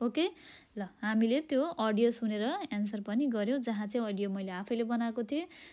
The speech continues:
त्यही अडियोलाई फेरि डिफरेन्ट वेमा पनि हामीले बनाएर ब-, गर्न सक्दछौँ, घरमा बसेर प्र्याक्टिस गर्न सक्दछौँ। ओके, फोर्टिन नम्बरमा रहेको छ, test yourself। ए नम्बरमा रहेको छ,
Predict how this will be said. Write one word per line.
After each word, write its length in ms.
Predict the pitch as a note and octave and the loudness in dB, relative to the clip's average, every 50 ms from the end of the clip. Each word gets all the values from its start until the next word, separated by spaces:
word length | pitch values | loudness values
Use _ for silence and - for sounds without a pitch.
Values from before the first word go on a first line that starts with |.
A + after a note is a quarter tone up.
| - _ - | -10 _ 2
त्यही 180 | D#4 E4+ F4+ | 4 6 6
अडियोलाई 500 | F4+ D4+ C4 B3+ A3 A#3 A#3 A3+ A3+ A#3+ | 6 6 6 6 6 4 4 4 4 2
फेरि 280 | A#3+ A#3+ - G#3+ G#3+ B3 | 0 0 -2 0 0 0
डिफरेन्ट 420 | A#3 A3 A#3+ A#3+ - C#4+ C#4 C4 A#3 | 0 0 -2 0 2 0 0 0 0
वेमा 240 | A3 G#3+ G#3 G#3 G3+ | -2 -2 -2 -2 -4
पनि 220 | G3+ G#3 A#3 C4+ | -2 -2 0 0
हामीले 320 | B3+ A3 F#3+ F#3 F#3 G3 G#3 | 0 0 -2 -4 -2 -2 -2
बनाएर 460 | G3+ G3+ G3+ G3 G3 F#3+ F#3+ A3+ D4 | 0 0 -2 -2 -4 -6 -4 -4 -4
ब-, 280 | D#4+ C#4 A3+ G3 G3 F#3 | -2 -4 -4 -4 -4 -4
गर्न 240 | G3 G3 F#3+ G3 A3 | -4 -4 -2 -2 -2
सक्दछौँ, 520 | C4+ - A3 F#3+ F3+ F3+ F#3 F#3+ B3+ B3 A3+ | -2 -2 -4 -4 -4 -4 -6 -4 -4 -4 -4
घरमा 280 | G#3+ G3+ G3+ G3 G3+ | -4 -4 -6 -6 -6
बसेर 300 | G3 G3+ G3+ G3+ G#3+ A3+ | -6 -6 -6 -6 -8 -8
प्र्याक्टिस 380 | G#3+ - G#3 G3+ F#3+ - - - - | -6 -6 -6 -6 -6 -10 -12 -10 -8
गर्न 180 | G3 G3 A#3 | -4 -2 -2
सक्दछौँ। 560 | C4 - G#3 F#3+ G3+ G3+ G3+ G3+ - G#3 G#3 G#3 - - _ _ - - _ _ - | -2 -2 -4 -8 -8 -10 -10 -10 -10 -10 -10 -12 -12 -16 _ _ -20 -20 _ _ 0
ओके, 260 | B3 B3+ B3 D#4 D#4+ D#4 - - - - - - - - | 0 0 2 0 -2 -4 -6 -14 -20 -14 -10 -10 -10 0
फोर्टिन 400 | - - D4 D4+ D#4 F#4+ F#4+ F4 | 4 6 6 6 6 2 2 4
नम्बरमा 360 | C#4 A#3+ A3 G#3+ G3 G#3 G#3 | 4 4 2 2 0 -2 -2
रहेको 280 | G#3 G#3 G3+ G3+ A3+ | -2 -4 -4 -4 -4
छ, 120 | A3 B3 C4+ C4 - | -2 -2 -2 -2 0
test 320 | C#4 D4 E4 E4 E4+ - - | 2 2 2 2 0 0 -2
yourself। 480 | G#3 F#3+ G3 F#3+ - - - - G3 - - - _ _ _ _ _ _ _ _ _ _ _ _ _ _ _ _ _ _ _ _ _ _ _ _ _ _ _ _ _ _ _ _ _ _ _ _ _ _ _ _ - _ _ - - - - - | -2 -2 -2 -4 -6 -8 -8 -10 -12 -14 -18 -20 _ _ _ _ _ _ _ _ _ _ _ _ _ _ _ _ _ _ _ _ _ _ _ _ _ _ _ _ _ _ _ _ _ _ _ _ _ _ _ _ -20 _ _ -20 -20 -4 2 4
ए 120 | C4 D4 | 4 6
नम्बरमा 340 | D#4 D#4+ D#4 C#4+ C4 A#3+ A#3+ | 6 4 4 4 4 4 4
रहेको 280 | A#3 A3+ A3 G#3+ - - | 4 2 0 -2 -4 -4
छ, 60 | - | -4